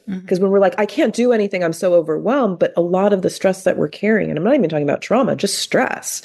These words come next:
Speaker 1: Right.
Speaker 2: is just not necessary. And if we have those little tools,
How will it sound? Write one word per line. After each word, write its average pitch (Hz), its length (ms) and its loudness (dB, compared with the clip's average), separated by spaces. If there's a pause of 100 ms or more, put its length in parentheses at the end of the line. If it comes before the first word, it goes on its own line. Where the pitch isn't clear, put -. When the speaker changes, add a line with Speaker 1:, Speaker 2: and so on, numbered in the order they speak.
Speaker 1:
Right. 147 360 -4
Speaker 2:
is 180 140 0
just - 340 -2
not 151 260 0
necessary. - 680 -2
And 151 100 2
if 151 120 -6
we 180 300 0
have 165 200 -4
those 151 180 0
little 196 220 0
tools, 185 640 0